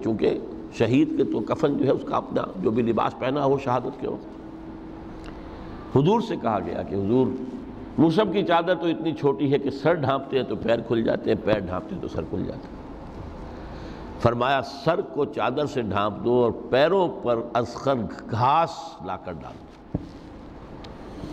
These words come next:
یہ آخری لباس نصیب ہوا ہے۔ یہ ترک دنیا ہے۔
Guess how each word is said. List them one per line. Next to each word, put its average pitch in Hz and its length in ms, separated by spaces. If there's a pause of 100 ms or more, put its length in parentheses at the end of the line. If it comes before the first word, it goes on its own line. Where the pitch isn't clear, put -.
(420)
یہ 101 140
آخری 107 440
لباس 82 540
نصیب 87 360
ہوا 82 220
ہے۔ - 200 (1500)
یہ 139 180 (120)
ترک 151 240
دنیا 80 540
ہے۔ - 60